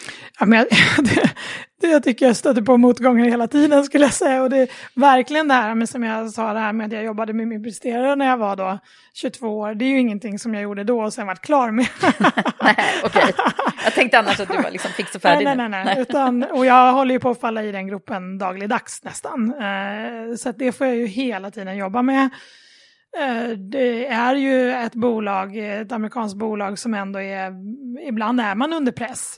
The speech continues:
Speaker 1: verkligen, och ska leverera. Och då handlar det ju hela tiden om att påminna sig själv om att ja, men jag är ju mer än min prestation. Eh, min prestation är en del, men jag är mer än, än den. Så det,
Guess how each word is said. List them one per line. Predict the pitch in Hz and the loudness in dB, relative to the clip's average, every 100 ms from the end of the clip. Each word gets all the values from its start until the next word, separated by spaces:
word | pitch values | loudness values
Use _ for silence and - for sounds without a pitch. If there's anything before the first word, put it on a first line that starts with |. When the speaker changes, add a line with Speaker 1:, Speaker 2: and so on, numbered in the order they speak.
| 415 | -8
Speaker 1:
verkligen, | 240 175 294 262 202 208 | -8 -8 -6 -6 -4 -8
och | 208 | -10
ska | - 254 | -10 -6
leverera. | 220 202 214 202 | -6 -6 -6 -6
Och | |
då | 240 | -4
handlar | 226 302 247 254 | -2 -2 -2 -2
det | 247 | -2
ju | 240 359 285 | -4 -6 -8
hela | 226 320 269 | -8 -8 -6
tiden | 277 254 247 | -4 -4 -4
om | 233 | -6
att | 233 - - _ _ _ - | -8 -12 -20 _ _ _ -6
påminna | 277 262 254 302 294 277 254 247 | 0 2 2 0 -2 0 0 -2
sig | - 262 | -2 -2
själv | - 359 254 254 | 2 2 2 0
om | 269 247 | 0 0
att | 240 233 | -2 0
ja, | 254 277 | 2 2
men | 277 262 | 0 2
jag | 311 349 254 | 4 4 2
är | 226 | 0
ju | 226 240 | 0 0
mer | 277 262 190 | 0 -2 -4
än | 190 | -6
min | 202 202 | -6 -6
prestation. | 220 - 247 339 349 262 - - - _ _ | -6 -6 -4 -6 -4 -6 -6 -12 -20 _ _
Eh, | 254 233 233 247 | -2 0 -2 -2
min | 240 | -2
prestation | 247 240 247 285 262 | -4 -4 -4 -2 -2
är | 262 | -2
en | 269 214 | -2 -4
del, | 208 240 226 | -6 -10 -8
men | 214 | -4
jag | 226 233 208 | -2 -2 -2
är | 185 | -4
mer | 196 202 202 208 | -6 -8 -10 -10
än, | 202 214 | -12 -10
än | 240 185 | -10 -4
den. | 247 196 190 220 - - - - _ _ _ _ _ _ _ | -4 -4 -4 -6 -8 -20 -20 -20 _ _ _ _ _ _ _
Så | - | -8
det, | 240 294 294 | -2 0 0